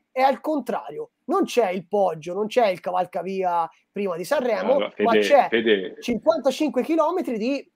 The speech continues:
Speaker 1: pietre, di pavè, di, di, di, di forse fango, se piove. È una gara
Speaker 2: Fede, ti
Speaker 1: totalmente
Speaker 2: fermo.
Speaker 1: diversa.
Speaker 2: Il, il ciclismo offre cinque monumenti, ok, due sono pressoché sempre uguali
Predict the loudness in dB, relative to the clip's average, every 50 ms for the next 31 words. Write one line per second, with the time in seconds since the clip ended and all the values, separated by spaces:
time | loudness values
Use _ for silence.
0 | _ -2 4 4 6 6 4 0 0 -4 -4 -6 -4 -2 -4 -2 -2 0 0 0
1 | -2 -2 -4 -4 -6 -6 -6 -6 -8 -8 -10 -10 -10 -10 -10 -6 0 2 2 2
2 | 2 0 -8 -6 -4 -2 -2 -2 -2 -4 -6 -6 -8 -8 -12 -10 _ -4 -2 0
3 | 0 0 0 0 -2 -2 -6 _ _ _ 2 2 6 6 6 6 8 8 8 8
4 | 6 4 0 -2 0 0 0 0 2 4 6 6 6 6 4 2 0 -2 -4 -6
5 | -8 -14 _ _ _ -20 _ _ _ _ _ _ _ _ _ _ -2 -2 -2 2
6 | 4 6 8 8 8 8 6 4 2 -2 -6 -10 -10 -8 -8 -8 -8 -6 -4 -2
7 | 0 0 0 0 2 2 4 4 2 0 -4 -4 -4 -2 -2 -4 -6 -6 -4 -4
8 | -2 0 0 0 0 0 -2 -2 -4 -4 -6 -8 -10 -8 -8 -8 -6 -2 -2 -2
9 | 0 2 4 4 6 6 4 2 0 -2 -6 -6 -2 0 4 6 6 6 6 4
10 | 2 0 -2 0 2 2 2 2 2 0 0 0 -2 0 2 2 2 2 2 0
11 | 0 2 -2 0 2 2 2 2 2 0 -2 -2 -4